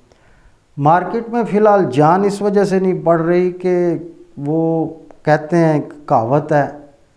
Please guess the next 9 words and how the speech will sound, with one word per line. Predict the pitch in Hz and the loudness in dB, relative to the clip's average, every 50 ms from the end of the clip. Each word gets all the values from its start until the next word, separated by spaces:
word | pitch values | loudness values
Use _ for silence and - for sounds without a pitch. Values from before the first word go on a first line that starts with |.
| _ _ _ _ | _ _ _ _
"आई | - 156 160 170 180 170 | 2 2 4 4 2 0
से | 170 175 180 175 | 0 0 0 0
जो | 165 151 160 165 | 0 0 0 2
है | 165 165 165 | 2 4 2
वो | 165 160 | 2 0
दुआई | 143 131 139 135 127 123 135 160 | 0 -2 -2 0 0 2 2 0
बुरी | 170 165 156 151 147 151 156 | 0 0 0 0 0 0 0
होती | 151 123 - - - 117 117 | -2 -2 -4 -6 -4 -2 -2
है।" | 117 113 110 | -2 -2 -6